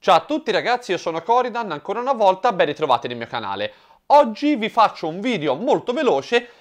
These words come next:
perché c'è una notizia spettacolare e, consentitemelo, anche molto strana da parte della Games Workshop, perché è veramente una cosa che capita di rado,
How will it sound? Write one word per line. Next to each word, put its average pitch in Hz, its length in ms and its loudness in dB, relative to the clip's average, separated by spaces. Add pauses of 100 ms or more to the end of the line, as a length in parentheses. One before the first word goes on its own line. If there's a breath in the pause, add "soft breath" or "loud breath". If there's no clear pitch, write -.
(140 loud breath)
perché 226 560 -2
c'è - 440 2
una 185 220 -2
notizia 233 600 -4
spettacolare 196 1120 -2
e, 196 160 -2
consentitemelo, 220 880 -2
anche 233 340 -2
molto 220 380 -4
strana 151 480 0
da 117 120 -2
parte 143 320 2
della 127 180 0
Games 113 320 -6
Workshop, 185 560 -4
perché 135 540 -4 (180)
è 123 180 -2
veramente 190 720 -2
una 156 240 -4
cosa - 300 -2
che - 160 -10
capita 143 340 -2
di 123 140 -4
rado, 131 560 4